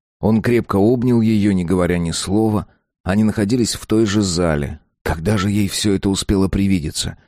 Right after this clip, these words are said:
Госпожа Чанг стояла неподалеку и внимательно наблюдала за ними. Когда китаянка увидала, что Салли очнулась, она ступила вперед и поклонилась. «Пожалуйста, присядьте на диван,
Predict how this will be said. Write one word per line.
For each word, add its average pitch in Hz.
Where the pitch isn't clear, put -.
Госпожа 95
Чанг 120
стояла 90
неподалеку 87
и 113
внимательно 113
наблюдала 98
за 95
ними. 65
Когда 117
китаянка 139
увидала, 127
что -
Салли 85
очнулась, 180
она 135
ступила 120
вперед 208
и 190
поклонилась. 92
«Пожалуйста, 175
присядьте 208
на 120
диван, 110